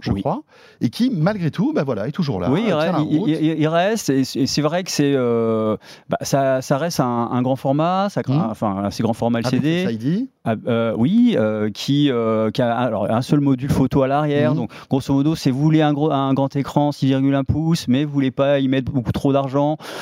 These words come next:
Speaker 2: vous avez pas cher-, vous cherchez pas forcément une dalle, euh, O led, euh, la photo, c'est pas le truc le plus important pour vous,
Speaker 1: Mhm.
Speaker 2: on a ça. On,
Speaker 1: Vous avez
Speaker 2: on l'a
Speaker 1: l'intérêt.
Speaker 2: posé là,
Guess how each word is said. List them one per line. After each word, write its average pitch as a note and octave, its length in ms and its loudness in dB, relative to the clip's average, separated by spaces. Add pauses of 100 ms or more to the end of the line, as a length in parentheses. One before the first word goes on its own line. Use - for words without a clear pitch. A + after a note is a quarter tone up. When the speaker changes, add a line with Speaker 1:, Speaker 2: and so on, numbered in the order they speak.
(180)
Speaker 2:
vous A#2 180 2
avez B2+ 100 2
pas C#3 160 2
cher-, D3 220 0
vous A#2+ 40 -4
cherchez B2+ 280 0
pas C#3+ 100 4
forcément C3+ 460 2
une C#3 80 0
dalle, C3+ 200 4
euh, B2+ 120 2
O C3 100 4
led, D3+ 360 2 (380)
euh, A2+ 160 2
la A#2 120 2
photo, C#3 280 -2
c'est B2+ 140 0
pas C3+ 160 0
le C#3 60 -4
truc - 240 0
le B2+ 100 0
plus B2+ 160 2
important B2+ 380 0
pour B2 180 -2
vous, D3 240 2
Speaker 1:
Mhm. B2 380 2
Speaker 2:
on B2 100 2
a A#2+ 80 0
ça. F#2+ 220 -6
On, A2+ 100 -4
Speaker 1:
Vous A#2 100 0
avez B2+ 120 0
Speaker 2:
on B2+ 40 0
l'a C#3+ 100 2
Speaker 1:
l'intérêt. - 160 -2
Speaker 2:
posé B2+ 180 -4
là, C3+ 240 2